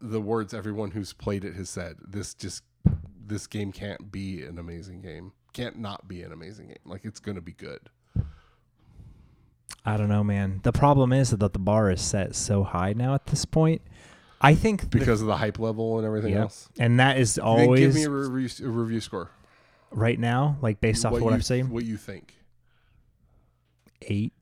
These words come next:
Speaker 2: point five.
Speaker 1: Eight point five. I'm gonna, I'm gonna, I'm gonna do one better. Just go straight to a nine. My other
Speaker 2: Which isn't bad,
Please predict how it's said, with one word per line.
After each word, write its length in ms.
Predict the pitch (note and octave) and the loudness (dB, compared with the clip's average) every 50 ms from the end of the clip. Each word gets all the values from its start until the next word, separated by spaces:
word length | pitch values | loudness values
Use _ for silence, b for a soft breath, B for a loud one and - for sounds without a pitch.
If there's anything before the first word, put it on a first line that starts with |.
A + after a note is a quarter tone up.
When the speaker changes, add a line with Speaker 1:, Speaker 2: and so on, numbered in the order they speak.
| _ _ _ _ | _ _ _ _
Speaker 2:
point 260 | - - A2 G#2 - - | -2 -2 -2 -2 -4 -4
five. 400 | - G2+ F2 D#2+ - D#2+ - - - - | -4 -2 -2 -2 -4 -6 -8 -12 -14 -14
Speaker 1:
Eight 160 | G2+ F#2 - | -14 -12 -12
point 160 | G2+ G2+ - | -14 -14 -14
five. 260 | - G#2 A2+ A#2+ - _ _ _ _ _ _ _ _ b b b b b b b b b b b - | -14 -16 -16 -16 -18 _ _ _ _ _ _ _ _ b b b b b b b b b b b -14
I'm 160 | - G#2 A2+ | -10 -8 -6
gonna, 260 | A2+ A2 G#2+ G2+ - - | -6 -6 -6 -8 -10 -12
I'm 140 | - G2 G2+ | -12 -12 -10
gonna, 220 | G#2+ G#2 G#2 G2+ F#2+ - - | -8 -8 -8 -10 -10 -12 -14
I'm 120 | - F#2+ G2 | -14 -12 -12
gonna 120 | G2 F#2 | -10 -12
do 160 | F2+ F#2 F2+ | -12 -12 -12
one 120 | F#2+ F#2 F2 | -10 -10 -12
better. 180 | E2+ F2+ F2+ | -12 -12 -14
Just 140 | F2 F2+ - - | -14 -16 -16 -18
go 60 | F2 | -18
straight 220 | - - F2 E2 | -16 -16 -18 -16
to 100 | - F2 | -16 -16
a 20 | E2+ | -16
nine. 280 | E2 - - - - - _ _ _ _ _ _ _ b b b b b b b b b b b b b b b b b _ _ _ _ _ _ - | -16 -16 -18 -18 -20 -20 _ _ _ _ _ _ _ b b b b b b b b b b b b b b b b b _ _ _ _ _ _ -8
My 160 | A2 A2 A2+ | -6 -6 -4
other 360 | A#2+ B2 A#2+ B2 A2+ G#2+ G2 - - - | -2 -2 0 0 0 -2 -4 -4 2 6
Speaker 2:
Which 180 | C3 D3 - | 6 8 8
isn't 260 | G#3 F#3+ A3 B3+ A3 | 8 8 8 8 10
bad, 460 | F3 B3 C4+ A#3+ G3 C#3+ A#2+ A#2 B2+ | 12 12 12 12 10 8 6 4 2